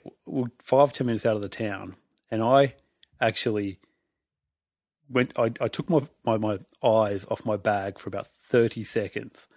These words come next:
and I, I, I was, got my phone out of my pocket, and I was looking at where I had to get off the bus. I didn't wanna miss my stop. So as I got the phone out of my pocket,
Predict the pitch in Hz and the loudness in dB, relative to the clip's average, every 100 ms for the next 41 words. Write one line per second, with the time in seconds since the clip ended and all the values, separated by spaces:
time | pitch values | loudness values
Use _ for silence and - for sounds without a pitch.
0 | _ 107 104 101 - 113 110 113 104 101 | _ -6 -6 -6 -6 -4 -2 -4 -4 -6
1 | 117 _ _ - - 139 - - 123 143 | -14 _ _ -4 0 0 0 2 2 4
2 | 143 143 123 - 113 110 - _ - - | 2 0 0 0 0 -2 -8 _ -20 -20
3 | - 107 101 101 120 139 - 104 117 - | -14 -8 -6 -4 2 2 2 -2 -2 -6
4 | - _ - 104 107 117 110 117 120 _ | -20 _ -6 -4 0 2 4 2 0 _
5 | _ 110 - 127 - 107 107 107 - - | _ -4 -2 -4 -4 -2 -2 -2 -6 -8
6 | 101 92 80 - 107 107 117 110 107 - | 0 0 0 -8 -6 -2 -2 -2 -4 -6
7 | 95 - - 107 - - _ _ _ _ | -8 -10 -2 -2 -2 -14 _ _ _ _
8 | _ _ _ _ _ _ _ _ - - | _ _ _ _ _ _ _ _ -20 -20
9 | _ _ _ _ - - 127 131 113 _ | _ _ _ _ 0 6 8 8 6 _
10 | _ _ _ _ _ _ - 139 156 160 | _ _ _ _ _ _ 2 4 6 4
11 | 160 - 139 131 120 - 117 104 113 - | 2 2 4 4 2 0 0 0 -2 -4